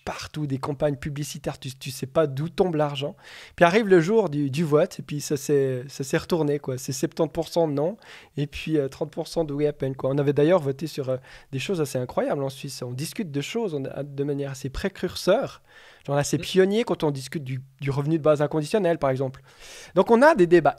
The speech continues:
Speaker 1: hyper intéressants, mais ce qu'il faut savoir, c'est qu'en fait, il y a très, très, très, très, très peu d'initiatives qui passent, parce que, euh, tout de suite, euh, les,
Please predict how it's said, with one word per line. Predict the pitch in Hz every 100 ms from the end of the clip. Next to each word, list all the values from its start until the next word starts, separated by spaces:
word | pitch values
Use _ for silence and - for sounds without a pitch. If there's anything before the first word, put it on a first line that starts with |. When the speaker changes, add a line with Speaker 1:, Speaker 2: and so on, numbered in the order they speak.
| -
Speaker 1:
hyper | 294 - 208 165
intéressants, | 147 127 127 202 277
mais | 254
ce | 135
qu'il | -
faut | -
savoir, | 285 170 190 233
c'est | - 175
qu'en | - 147 135 143
fait, | 226 -
il |
y |
a | - _ _
très, | - - 302 190
très, | - - 202
très, | - -
très, | - -
très | 135 -
peu | 131 156 143 - - - -
d'initiatives | 135 160 - 156 156 131
qui | -
passent, | - 151 220 -
parce | - -
que, | -
euh, | 180 196 131 123 - _ _ -
tout | 127
de | -
suite, | - 180 -
euh, | 131
les, | 131